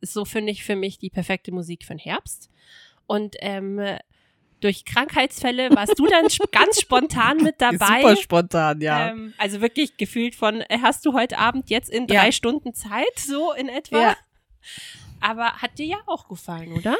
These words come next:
Speaker 2: Ja, also ich hab davor ja gar nichts von ihm gehört.
Speaker 1: Nur so ein bisschen ab und
Speaker 2: Genau.
Speaker 1: an vielleicht mal.
Speaker 2: Also ich weiß nicht, ob er ständig bei mir auf der Playlist sein wird, aber ich verstehe, warum du sagst, es ist so eine schöne Herbstmusik,
Speaker 1: Mhm.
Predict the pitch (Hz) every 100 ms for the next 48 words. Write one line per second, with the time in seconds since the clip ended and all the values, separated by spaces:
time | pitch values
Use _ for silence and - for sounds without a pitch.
0 | - 214 190 233 220 220 220 240 - 226
1 | 226 220 202 180 226 - 254 226 220 240
2 | 240 240 269 311 190 196 185 - 180 175
3 | - 180 247 220 170 156 156 165 - -
4 | 80 170 202 220 - 208 226 247 - 208
5 | 196 180 - 196 240 - 233 233 208 -
6 | 220 226 226 226 - 214 214 208 190 190
7 | - 190 208 196 190 190 185 185 160 175
8 | - - 175 - 190 175 - 190 185 165
9 | 175 - - 233 220 240 262 220